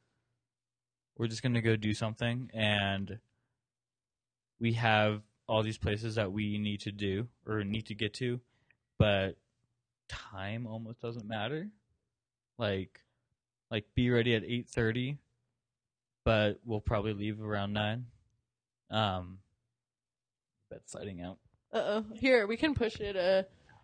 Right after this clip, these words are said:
Speaker 2: against the wall.
Speaker 1: Um,
Speaker 2: Also, there's a chair right there.
Speaker 1: There is totally a chair.
Speaker 2: You're welcome to sit in it if you'd
Speaker 1: Hey,
Speaker 2: like.
Speaker 1: this is softer, though.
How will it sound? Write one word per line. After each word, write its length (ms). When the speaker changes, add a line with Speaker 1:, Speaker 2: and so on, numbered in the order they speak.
Speaker 2:
against 440
the 100
wall. 320
Speaker 1:
Um, 500
Speaker 2:
Also, 300
there's 180
a 60
chair 320
right 180
there. 220
Speaker 1:
There 240
is 120
totally 300
a 160
chair. 300
Speaker 2:
You're 160
welcome 380
to 60
sit 260
in 140
it 160
if 160
you'd 120
Speaker 1:
Hey, 40
Speaker 2:
like. 400
Speaker 1:
this 200
is 100
softer, 480
though. 240